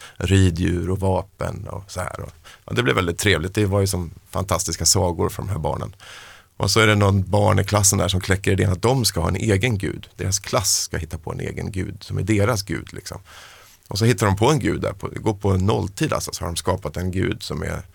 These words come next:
han skulle heta Gulbert och rida på en gris och ha en penna i handen, och hans symbol skulle vara en blyertspenna då. Och det ligger då en liten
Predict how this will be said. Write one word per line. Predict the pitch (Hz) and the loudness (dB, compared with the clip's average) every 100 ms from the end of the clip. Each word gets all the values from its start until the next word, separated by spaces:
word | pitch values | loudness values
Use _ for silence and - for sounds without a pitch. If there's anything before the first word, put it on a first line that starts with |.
| - - - - | -20 -20 -10 -4
han | - | -2
skulle | 87 | 0
heta | 87 90 | 0 0
Gulbert | 82 98 104 101 90 95 98 92 | 4 4 6 4 2 0 0 -2
och | |
rida | 90 92 90 | 0 0 0
på | 90 | -2
en | |
gris | 92 92 95 95 90 - | 0 0 2 0 0 -2
och | 90 | -2
ha | 92 | -4
en | 87 | -4
penna | - 95 92 95 | -2 0 0 0
i | 92 | 0
handen, | 95 95 87 92 | 0 -2 -4 -4
och | 90 | -2
hans | 92 - | 0 0
symbol | 101 95 98 95 | 0 2 2 0
skulle | - 87 | -2 -4
vara | 85 76 | -2 -4
en | 80 - - | -6 -10 -14
blyertspenna | 80 95 107 87 90 - - 95 95 - | -6 0 2 2 -2 -4 -2 -2 -2 -8
då. | - - - | -10 -14 -12
Och | |
det | 107 | -4
ligger | 95 101 98 | 0 0 0
då | - | -4
en | 82 | -6
liten | 85 87 | -6 -6